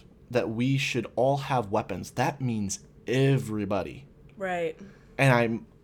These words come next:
Speaker 1: I'm going to go on a limb here and say that there are plenty of conservatives that would be very nervous if they found out that the African American population in America all of a sudden just became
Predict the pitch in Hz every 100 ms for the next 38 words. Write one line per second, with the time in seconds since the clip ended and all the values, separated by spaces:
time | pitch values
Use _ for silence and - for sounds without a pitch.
0 | - 113 104 - - - - 120 - 135
1 | 139 127 127 110 107 107 104 98 95 92
2 | 101 98 95 90 87 - 117 127 135 110
3 | 104 - 95 - 110 95 92 92 95 98
4 | 101 95 90 - 101 104 101 104 101 101
5 | - - 95 - 92 92 92 82 - 92
6 | - 101 101 92 90 - 107 101 101 -
7 | 98 101 98 104 104 95 98 95 90 95
8 | 92 92 90 - 202 - - 90 95 -
9 | - -